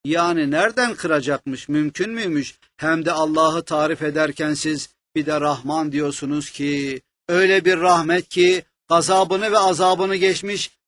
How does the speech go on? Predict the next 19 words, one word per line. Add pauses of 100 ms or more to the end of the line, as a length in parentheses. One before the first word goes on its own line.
(120)
böyle
bir
Allah (260)
ne
diye
yaksın, (160)
ne
diye
ateşe
atsın
ki
diye (260)
kendi
kendilerine
insanlar (360)
Allah
adına (260)
onu
tanımadıkları,